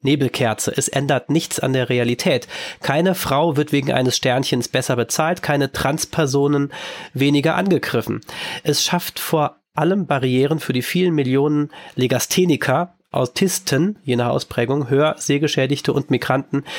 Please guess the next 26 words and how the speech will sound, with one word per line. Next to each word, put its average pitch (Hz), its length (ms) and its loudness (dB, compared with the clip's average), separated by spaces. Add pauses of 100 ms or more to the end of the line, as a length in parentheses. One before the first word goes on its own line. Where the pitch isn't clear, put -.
(160)
die - 80 0
auf - 140 0
eine 139 160 2
verständliche 147 720 0
Sprache 110 400 -2
angewiesen 110 440 -2
sind. 107 280 -4 (320)
Es - 140 0
sorgt 151 200 2
für 139 140 0
grammatische 123 540 0
Unklarheiten, 156 760 2
da 131 160 2
zusammenhängende 127 720 2
Begriffe 127 400 -2
so 127 160 2
verunstaltet 131 640 0
werden, 117 180 2
dass 120 140 -2
ein 123 140 -2
flüssiges 127 580 0
Lesen 117 260 4
nicht 113 180 0
mehr 156 100 4
möglich 151 340 0
ist. 117 180 -2